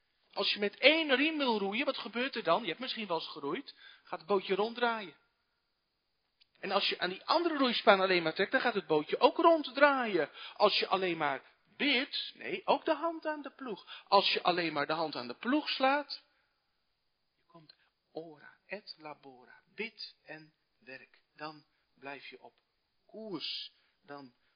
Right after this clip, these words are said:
komt er beweging. Nehemia heeft niet voor niets deze geweldige positie gekregen. Talenten die God hem schonk,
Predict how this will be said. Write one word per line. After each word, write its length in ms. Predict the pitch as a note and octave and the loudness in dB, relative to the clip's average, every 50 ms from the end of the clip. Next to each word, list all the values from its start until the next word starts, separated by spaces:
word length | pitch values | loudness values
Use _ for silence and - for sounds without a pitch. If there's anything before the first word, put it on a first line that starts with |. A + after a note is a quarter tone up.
| _ _ _ | _ _ _
komt 340 | - D#3 C#3 C3 B2 - - | -10 -10 -10 -10 -12 -16 -16
er 220 | B2 A#2 - - _ _ _ _ _ _ _ _ _ | -16 -16 -16 -20 _ _ _ _ _ _ _ _ _
beweging. 720 | A2+ A2+ A2 A#2 C3+ E3 G3 G#3 G3+ E3+ - - - - - _ _ _ _ - - - _ | -18 -18 -14 _ -8 -6 -6 -6 -6 -6 -8 -10 -10 -12 -18 _ _ _ _ -20 -20 -20 _
Nehemia 480 | C#3+ D3+ D#3+ E3 E3 E3 E3+ D#3+ C#3+ | -6 -4 -2 -2 -2 -2 -2 -2 -2
heeft 240 | D3+ D#3 C#3 - - | -2 -6 -8 -8 -6
niet 180 | E3+ F3 D#3 - | -6 -6 -6 -6
voor 180 | - C3+ C3+ | -8 -8 -8
niets 380 | D3 F#3+ A3+ G3+ - - - - | -8 -8 -10 -10 -10 -12 -14 -6
deze 460 | - F3+ G#3 G#3+ A3 G#3+ G3+ - F#3+ | -2 -2 0 0 -2 -4 -6 -8 -8
geweldige 680 | E3+ - - D3 C3+ E3 F#3 G3 G3 F#3 F3+ E3+ - E3+ | -8 -10 -14 -14 -8 -6 -4 -2 -2 -4 -4 -8 -10 -14
positie 560 | - D3+ C#3+ - F#3 F3+ - - - - - | -14 -12 -12 -12 -12 -12 -12 -14 -16 -16 -16
gekregen. 760 | - B2+ - - C#3+ D3+ D#3+ D3 C3+ - - - - - _ _ _ _ _ _ _ _ _ _ _ _ _ _ _ _ _ _ _ _ _ _ _ _ _ _ _ _ _ _ _ _ _ _ _ _ _ _ _ _ _ _ _ _ _ | -18 -20 -12 -8 -8 -6 -6 -8 -10 -14 -16 -20 -20 -20 _ _ _ _ _ _ _ _ _ _ _ _ _ _ _ _ _ _ _ _ _ _ _ _ _ _ _ _ _ _ _ _ _ _ _ _ _ _ _ _ _ _ _ _ _
Talenten 600 | C#3 C3+ C#3+ E3 G3+ A#3 B3+ B3 A#3 - G3 F3+ | -8 -6 -4 -4 -4 -4 -4 -6 -8 -8 -10 -8
die 140 | E3 D3 | -10 -14
God 300 | - - - G3+ G3+ - | -14 -8 -6 -6 -6 -6
hem 200 | G3 F#3+ F3 E3+ | -10 -14 -12 -12
schonk, 720 | D#3 - - - - - G#3 F3 C#3 A2 G#2 _ - _ | -12 -10 -10 -12 -10 -8 -8 -8 -8 -10 -18 _ -20 _